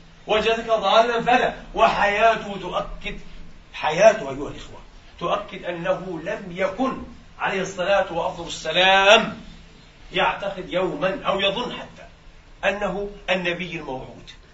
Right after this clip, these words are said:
النبي المنتظر. ولذلك هو لم يلعب كما يقال إن صح التعبير، أو لم يقم بدور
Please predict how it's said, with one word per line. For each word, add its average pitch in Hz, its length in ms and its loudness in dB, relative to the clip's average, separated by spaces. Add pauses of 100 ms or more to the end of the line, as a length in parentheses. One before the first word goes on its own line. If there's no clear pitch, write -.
(120)
النبي 165 340 -4
المنتظر. - 560 -14 (640)
ولذلك 226 460 0 (100)
هو 226 140 0 (360)
لم 254 420 2
يلعب - 480 2
كما 165 160 -2
يقال 165 340 0
إن 160 60 -8
صح - 200 -8 (180)
التعبير، 175 640 -6
أو 175 160 4
لم 190 180 0
يقم 226 340 0
بدور 269 640 6